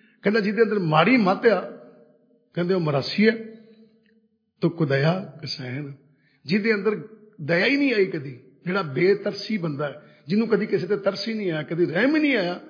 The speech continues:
ਵੀ ਮੈਂ ਆਪਣੇ ਨੂੰ ਫੰਨੇ ਖਾਂ ਸਮਝਦਾ, ਇਹ ਵੀ ਤੇ ਬੰਦਾ ਨੇਕ ਹੋ ਸਕਦਾ। ਜਿਹਨੂੰ ਮੈਂ ਗਾਲਾਂ ਕੱਢਣ ਡਿਆ, ਇਹ ਵੀ ਤੇ ਨੇਕ ਹੋ ਸਕਦਾ। ਜਿਹਦੇ ਮਨ ਚ ਦਇਆ ਹੀ ਨਹੀਂ ਕਦੀ ਆਈ, ਤੇ ਗੁਰੂ ਸਾਹਿਬਾਨ ਕਹਿਣ ਲੱਗੇ,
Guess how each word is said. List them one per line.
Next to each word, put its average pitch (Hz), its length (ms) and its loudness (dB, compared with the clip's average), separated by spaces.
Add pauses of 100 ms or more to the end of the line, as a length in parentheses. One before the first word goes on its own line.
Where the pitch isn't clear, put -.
(480)
ਵੀ 180 60 4
ਮੈਂ 165 460 4 (220)
ਆਪਣੇ 180 280 0
ਨੂੰ 214 80 -4
ਫੰਨੇ 170 240 -2
ਖਾਂ 180 160 -2
ਸਮਝਦਾ, 190 440 -4 (440)
ਇਹ 165 60 0
ਵੀ 208 60 0
ਤੇ 202 80 0
ਬੰਦਾ 175 240 -2
ਨੇਕ 156 260 -6
ਹੋ 156 100 -10
ਸਕਦਾ। 127 340 -14 (540)
ਜਿਹਨੂੰ 202 220 -2
ਮੈਂ 190 80 -2
ਗਾਲਾਂ 143 280 -6
ਕੱਢਣ 180 260 -8
ਡਿਆ, 170 100 -10
ਇਹ 151 60 -10
ਵੀ 196 80 -10
ਤੇ 208 100 -12
ਨੇਕ 165 220 -8
ਹੋ 151 100 -12
ਸਕਦਾ। - 280 -20 (1800)
ਜਿਹਦੇ 175 180 2
ਮਨ 190 180 0
ਚ 196 60 -2
ਦਇਆ 170 260 4
ਹੀ 285 120 6
ਨਹੀਂ 330 140 4
ਕਦੀ 214 260 -2
ਆਈ, 160 500 -2 (1040)
ਤੇ 156 80 -8
ਗੁਰੂ 143 200 -6
ਸਾਹਿਬਾਨ 143 380 -6
ਕਹਿਣ 147 280 -8
ਲੱਗੇ, 151 560 0